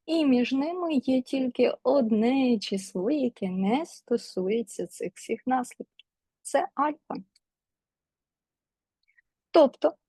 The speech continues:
якщо у вас буде ось такий вираз, як ви думаєте, чому він буде дорівнювати?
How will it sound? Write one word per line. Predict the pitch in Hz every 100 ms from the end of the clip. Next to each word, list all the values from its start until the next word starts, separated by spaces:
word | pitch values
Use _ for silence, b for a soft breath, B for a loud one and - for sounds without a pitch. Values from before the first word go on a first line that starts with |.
| -
якщо | 214 208 - 359 415
у | 294
вас | 208 233 -
буде | 196 214 185 -
ось | 233 294 349 -
такий | - 196 233 220
вираз, | 185 185 190 190 - _ _ _ _ _ _ _
як | - 220 254 -
ви | 330
думаєте, | 254 226 190 185 - 190 - _ _ _
чому | - - 220 302 339
він | 262 190 180 175
буде | 170 214 247
дорівнювати? | 196 185 175 175 180 - - -